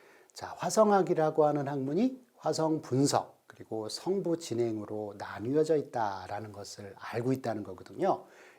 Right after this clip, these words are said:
여러분들 이 질문에 대한 답변에 앞서서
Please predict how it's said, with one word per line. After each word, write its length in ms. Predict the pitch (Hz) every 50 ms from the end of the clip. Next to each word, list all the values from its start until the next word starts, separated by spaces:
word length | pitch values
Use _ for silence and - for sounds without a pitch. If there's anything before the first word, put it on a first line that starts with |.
| _ _
여러분들 460 | - 120 120 113 113 127 123 123 123 -
이 320 | - 143 151 151 160 160 151
질문에 460 | - - 131 127 135 135 127 123 117
대한 240 | - 120 113 110 104
답변에 420 | - 101 - _ - 110 107 104
앞서서 640 | 92 87 - - - 107 - - 196 165 - -